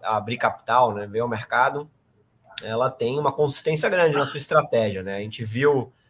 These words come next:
é, ativos, é, subinvestidos pela Petrobras, onde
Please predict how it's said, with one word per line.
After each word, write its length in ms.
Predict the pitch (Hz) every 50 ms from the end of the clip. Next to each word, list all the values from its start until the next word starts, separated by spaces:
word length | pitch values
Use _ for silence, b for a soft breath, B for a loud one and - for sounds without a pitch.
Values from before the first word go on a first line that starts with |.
| _ _ _ _
é, 200 | - 113 113 113
ativos, 1000 | 117 117 123 - - - 139 135 135 127 113 113 110 101 98 - - - - _ _ _ _ _ _ _ _ _ _ _ _
é, 600 | - - 104 104 101 101 95 92 90 85 80 80 - _ _ _
subinvestidos 1200 | - - - 220 220 190 196 190 185 170 165 151 131 - - - 143 165 175 190 233 - - - _ _ _ _
pela 180 | 110 110 113
Petrobras, 760 | 113 117 120 113 - 120 104 104 107 110 120 135 151 170 160
onde 540 | 131 127 131 127 123 131 139 131 120 113 B